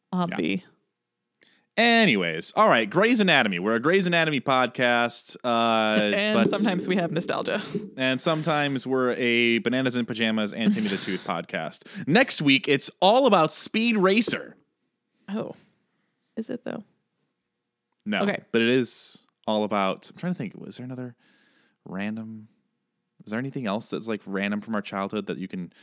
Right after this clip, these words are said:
Speaker 1: unearth for nostalgia in the next three seconds?
Speaker 2: The big comfy couch.
Speaker 1: Big comfy, I was never a big fan. I, I preferred, uh, um,
Speaker 2: Teletubbies.
Speaker 1: No, not Teletubbies. Although, have you ever heard of the Oombas?
Speaker 2: Yeah.
Speaker 1: Those are terrifying. The Oombas were
Speaker 2: <laughs>
Speaker 1: like z-,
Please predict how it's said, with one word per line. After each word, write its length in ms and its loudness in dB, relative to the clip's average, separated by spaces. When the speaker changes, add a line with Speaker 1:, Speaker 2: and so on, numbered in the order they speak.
Speaker 1:
unearth 560 -4
for 140 -6
nostalgia 500 -4
in 80 -2
the 80 -6
next 220 -8
three 180 -8
seconds? 540 -8
Speaker 2:
The 60 -4
big 220 -2
comfy 300 0
couch. 500 -6
Speaker 1:
Big 220 4
comfy, 360 -2
I 80 -6
was 140 -4
never 140 -2
a 40 -2
big 160 0
fan. 200 -2
I, 140 0
I 100 -2
preferred, 480 -2
uh, 340 2
um, 640 0
Speaker 2:
Teletubbies. 640 -6
Speaker 1:
No, 340 -2
not 240 -2
Teletubbies. 460 -4
Although, 300 2
have 120 0
you 60 4
ever 100 4
heard 160 4
of 100 0
the 100 2
Oombas? 800 2
Speaker 2:
Yeah. 180 -2
Speaker 1:
Those 220 6
are 100 2
terrifying. 640 -2
The 80 -4
Oombas 480 0
were 60 2
Speaker 2:
<laughs> 20 0
Speaker 1:
like 220 0
z-, 200 -8